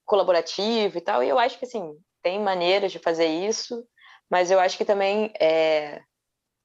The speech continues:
os processos hierárquicos, né, obviamente com respeito, eles são, são necessários, eu acho que também por uma questão de, cara, fazer a coisa acontecer, assim, porque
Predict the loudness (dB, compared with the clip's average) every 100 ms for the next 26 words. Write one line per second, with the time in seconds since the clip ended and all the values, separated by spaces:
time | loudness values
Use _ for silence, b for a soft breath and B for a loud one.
0 | _ _ -16 -2 -2 0 -2 -2 -4 0
1 | 2 2 0 -6 -16 -14 -8 -4 -2 -2
2 | -2 -2 -4 -6 -8 -6 -6 0 2 2
3 | 0 0 0 0 -2 -2 -2 -4 -6 -6
4 | -6 -8 -10 _ _ _ _ _ -2 2
5 | 2 2 -2 0 2 2 2 2 0 -4
6 | -6 -2 -2 -2 -2 0 -2 -2 -4 -2
7 | -4 -2 -4 -6 -10 _ _ _ _ _
8 | _ 0 2 2 2 2 2 0 0 0
9 | 0 -2 0 2 2 0 -4 -14 -14 -14
10 | -6 -2 2 2 0 -2 -4 -8